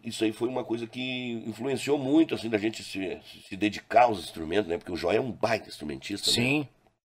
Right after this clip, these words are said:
Speaker 2: Já passou por aqui o Joia também, que
Speaker 1: É.
Speaker 2: figuraça. Aí fundou o Grupo Rodeio,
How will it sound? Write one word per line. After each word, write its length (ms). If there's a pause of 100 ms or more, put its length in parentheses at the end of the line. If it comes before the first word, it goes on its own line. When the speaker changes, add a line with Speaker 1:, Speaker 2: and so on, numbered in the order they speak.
(160)
Speaker 2:
Já 140
passou 320
por 140
aqui 180
o 60
Joia 240
também, 220
que 120
Speaker 1:
É. 100
Speaker 2:
figuraça. 520 (300)
Aí 440
fundou 580
o 40
Grupo 280
Rodeio, 460